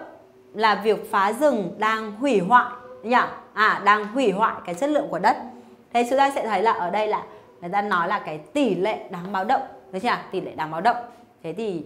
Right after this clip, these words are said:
cô trò mình thấy đáp án này, à, cũng chưa, chưa truyền tải được hết cái ý của câu đầu. Câu B nào? "The qualities of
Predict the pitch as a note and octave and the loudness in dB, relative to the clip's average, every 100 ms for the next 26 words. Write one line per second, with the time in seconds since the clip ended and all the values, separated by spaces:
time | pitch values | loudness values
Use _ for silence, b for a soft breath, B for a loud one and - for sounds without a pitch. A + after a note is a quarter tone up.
0 | - G3 F#3+ E3+ D#3+ D3+ D#3+ D3+ F#3 G3+ | -10 -10 -8 -8 -10 -10 -10 -10 -10 -6
1 | F#3+ F3 F#3+ F#3 - B B _ D#3+ D#3 | -6 -6 -6 -8 -10 B B _ -12 -10
2 | F3+ - C#4 B3 B3+ G#3+ A3+ E3+ D#3+ C#3+ | -10 -2 4 4 2 -2 -2 -4 -6 -8
3 | D#3+ D4 G4+ - E3+ E3 A3+ - G3+ G3+ | -6 -4 -4 -6 -6 -4 -4 -2 2 4
4 | E3+ - B B B B _ - C4+ C#4+ | 2 -2 B B B B _ 0 4 6
5 | D4 C4 F#3+ - G3+ B3+ B3+ B3+ D4+ D4+ | 8 6 2 -2 4 6 6 6 4 4
6 | D4 D4+ D4 C#4+ C#4+ | 2 0 0 0 2